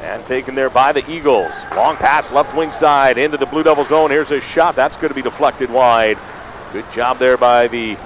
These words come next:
defenseman Lumsden for Suhai to get his stick in the way of that shot. Now long pass out through the neutral zone. Lumsden will pick it up at his own blue line. He'll push it forward onto the stick of Sterling for the Eagles. He'll send that one into the far corner.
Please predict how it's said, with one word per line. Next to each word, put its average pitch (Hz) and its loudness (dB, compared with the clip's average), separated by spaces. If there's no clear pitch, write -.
defenseman 127 -4
Lumsden 131 -4
for 135 -2
Suhai 139 -2
to 131 -6
get 123 -4
his 113 -10
stick - -8
in 127 -6
the 123 -6
way 127 0
of 123 -4
that 123 0
shot. 107 2
Now 92 0
long 127 2
pass 131 0
out 131 0
through 131 -8
the 127 -4
neutral 135 -2
zone. 120 0
Lumsden 120 -6
will 110 -6
pick 131 -6
it 127 -2
up 131 0
at 120 2
his 104 -8
own 127 -2
blue 135 -6
line. 123 0
He'll 120 -2
push 147 -4
it - -8
forward 123 2
onto 123 0
the 120 -6
stick - -6
of 151 -6
Sterling 147 -4
for 127 -8
the 120 -8
Eagles. 135 -4
He'll 143 -2
send 143 -4
that 131 -4
one 143 0
into 123 -6
the 113 -2
far 123 2
corner. 113 0